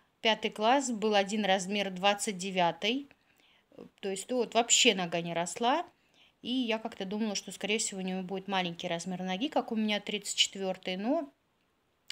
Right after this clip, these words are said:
ножка выросла уже, наверное, за последний год на два размера. То есть она год назад была тридцать шестой, нет, тридцать пятый, сейчас она тридцать седьмой.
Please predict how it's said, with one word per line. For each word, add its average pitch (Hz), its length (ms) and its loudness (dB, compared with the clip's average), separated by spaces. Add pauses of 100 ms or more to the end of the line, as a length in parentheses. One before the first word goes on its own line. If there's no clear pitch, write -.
ножка 220 380 -4
выросла 240 420 0
уже, 202 460 -2 (400)
наверное, 208 440 -4
за 202 120 -6
последний 208 460 -2
год 196 240 -4
на 190 100 -2
два 196 200 2
размера. 180 680 -2
То 190 100 -6
есть 180 220 -8
она 190 340 -2
год 185 200 -8
назад 180 340 -4
была 180 200 -2
тридцать 180 280 -8
шестой, 247 480 -6 (480)
нет, 190 160 -4
тридцать 208 420 -8
пятый, 254 360 2
сейчас - 360 -2
она 196 160 -4
тридцать 190 500 -10
седьмой. 185 500 -6